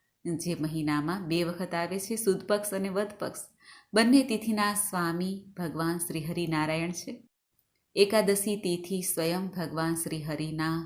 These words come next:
અંગોમાંથી ઉત્પન્ન થયેલી તિથિ છે. એકાદશી મૈયાને ભગવાન નારાયણે વરદાન આપ્યું છે કે જે દિવસે આ એકાદશીનું કોઈ ભક્તો વ્રત કરશે, ઉપવાસ કરશે,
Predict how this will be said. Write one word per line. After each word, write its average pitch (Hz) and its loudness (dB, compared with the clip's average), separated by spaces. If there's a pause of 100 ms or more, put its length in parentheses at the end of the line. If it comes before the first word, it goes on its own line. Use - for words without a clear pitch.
(380)
અંગોમાંથી 214 2
ઉત્પન્ન 190 -2
થયેલી 185 -2
તિથિ 196 -2
છે. 220 -8 (480)
એકાદશી 240 4
મૈયાને 214 0 (400)
ભગવાન 180 -2
નારાયણે 156 -4
વરદાન 160 -4
આપ્યું 208 -4
છે - -12
કે - -4
જે 185 0
દિવસે 165 0 (480)
આ 208 8
એકાદશીનું 196 2
કોઈ 180 0
ભક્તો 175 0
વ્રત 156 0
કરશે, 147 -2
ઉપવાસ 156 -2
કરશે, 147 -4